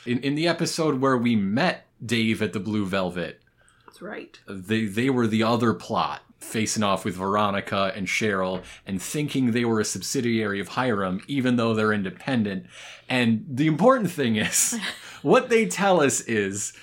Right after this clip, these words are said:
Speaker 1: they're
Speaker 2: Your daddy killed our daddy.
Speaker 1: There you go. Thank you very much, Mister Malloy,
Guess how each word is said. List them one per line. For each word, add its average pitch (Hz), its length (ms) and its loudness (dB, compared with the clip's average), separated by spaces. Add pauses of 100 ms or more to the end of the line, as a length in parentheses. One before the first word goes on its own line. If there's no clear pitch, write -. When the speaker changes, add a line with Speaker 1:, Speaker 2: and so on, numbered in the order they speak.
(160)
Speaker 1:
they're 202 680 2
Speaker 2:
Your 240 400 4
daddy 262 460 2
killed 220 340 2
our 233 320 8
daddy. 175 500 -2
Speaker 1:
There 175 220 2
you 165 140 4
go. 123 260 2
Thank 147 380 -2
you 139 80 2
very 127 320 4
much, 110 340 2
Mister 107 320 -2
Malloy, 127 640 2